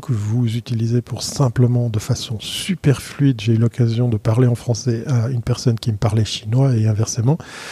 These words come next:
On a même après poussé le vice à être plus de huit personnes à dialoguer en français, en allemand, en anglais, en chinois et aussi, euh, en coréen. Et, euh, tout ça de façon, euh, fluide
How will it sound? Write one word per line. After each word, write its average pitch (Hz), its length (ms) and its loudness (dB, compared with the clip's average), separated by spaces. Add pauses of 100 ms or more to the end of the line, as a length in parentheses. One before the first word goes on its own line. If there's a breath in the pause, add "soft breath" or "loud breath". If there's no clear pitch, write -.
(200 loud breath)
On 113 140 0
a 110 80 2
même 113 180 4
après 110 320 0
poussé - 380 0
le 117 80 2
vice 127 300 -4
à 107 120 0
être - 180 -6
plus - 220 -2
de 110 100 0
huit 131 280 2
personnes 147 580 0
à 117 80 2
dialoguer 110 560 -2 (140)
en 143 100 -4
français, - 540 -4 (200)
en 135 220 0
allemand, 123 480 2 (640 loud breath)
en 123 500 0
anglais, 139 460 4 (120)
en 113 420 -6
chinois 117 640 0 (160)
et 143 300 2
aussi, 139 640 0
euh, 107 260 -2
en 131 160 2
coréen. 110 480 2 (540 loud breath)
Et, 135 240 0
euh, 113 200 0
tout - 140 -12
ça 123 220 0
de 107 80 -2
façon, 127 480 0
euh, 110 40 0
fluide 135 600 2